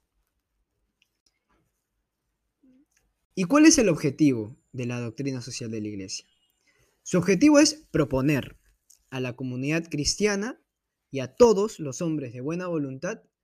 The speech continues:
los principios fundamentales, los criterios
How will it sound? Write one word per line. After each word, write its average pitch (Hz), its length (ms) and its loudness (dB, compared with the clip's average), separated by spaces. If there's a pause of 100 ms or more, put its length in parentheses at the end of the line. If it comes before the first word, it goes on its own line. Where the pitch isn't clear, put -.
(260)
los 135 160 -10
principios 139 760 -8 (140)
fundamentales, 147 1400 -6 (380)
los 135 180 -8
criterios 143 760 -6